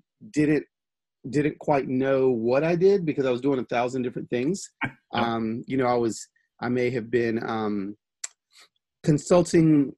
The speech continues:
Speaker 1: with a company on storytelling, and then that was a third of my income. And then I was speaking, but then I was still worship leading, and then I was still, you know, um, on retainer doing hosting events. And so, you know, at the end of the day,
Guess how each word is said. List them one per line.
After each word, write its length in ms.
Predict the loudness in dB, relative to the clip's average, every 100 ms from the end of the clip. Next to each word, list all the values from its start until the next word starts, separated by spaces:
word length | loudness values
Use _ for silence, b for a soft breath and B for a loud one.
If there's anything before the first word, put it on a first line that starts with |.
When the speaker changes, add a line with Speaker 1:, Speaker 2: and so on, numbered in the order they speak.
| _ -8
Speaker 1:
with 360 | 2 4 4 2
a 120 | -4
company 420 | -2 -4 0 0 0
on 140 | -2
storytelling, 720 | -2 0 0 0 -2 0 0
and 120 | 0
then 580 | -2 -2 -2 -2 -2 -2
that 160 | 0 0
was 160 | -2 -4
a 160 | -6 0
third 160 | 2 2
of 60 |
my 100 | 0
income. 360 | -2 -4 -6 -4
And 100 | -4
then 120 | -2
I 100 | -2
was 180 | -2 -6
speaking, 500 | -4 -4 0 -2 0
but 80 | 0
then 100 | -2
I 40 |
was 140 | -2
still 180 | -2 0
worship 280 | 0 -2 -4
leading, 240 | -2 -2 -2
and 80 | -2
then 60 | -4
I 20 |
was 140 | -6
still, 440 | -2 0 2 0 -4 _ _ _ _
you 100 | -4
know, 340 | -2 0 -2 -4
um, 260 | -4 -4 -2 0
on 160 | 2
retainer 800 | 2 2 2 4 4 4 2 -2 _ _ _ _ _ 0
doing 380 | 4 4 4 2
hosting 560 | 4 4 4 0 0 0
events. 380 | -2 -4 -4
And 120 | -6 0
so, 240 | 2 2 B B B B 0
you 160 | 4
know, 100 | 4
at 100 | 4
the 80 | 4
end 100 | 4
of 60 | 4
the 100 | 4
day, 180 | 4